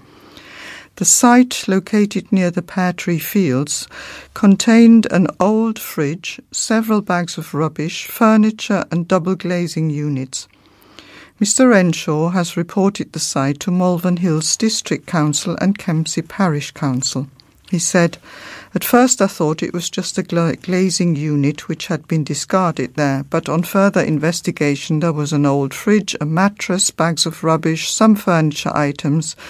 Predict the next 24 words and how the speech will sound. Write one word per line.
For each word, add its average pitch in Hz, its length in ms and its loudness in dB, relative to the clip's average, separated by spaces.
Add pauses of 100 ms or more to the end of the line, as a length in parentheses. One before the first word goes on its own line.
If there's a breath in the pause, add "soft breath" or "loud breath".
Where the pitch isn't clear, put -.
(240 loud breath)
as - 220 -2
well 156 220 4
as 147 160 -4
the 160 100 -8
glazing. 139 720 -4 (880 loud breath)
It's 175 240 0
more 208 180 6
than 208 220 6
likely 214 560 2
what 185 240 -4
I 175 80 0
discovered 165 640 -2
is - 180 -6
the 185 100 -2
result 165 480 -2
of 175 100 -6
several 160 460 -2
fly 147 300 -2
tipping 147 500 -4
incidents. - 880 -4 (840 loud breath)
I've 175 260 0
reported 226 560 2
the 214 100 -4
site 151 640 0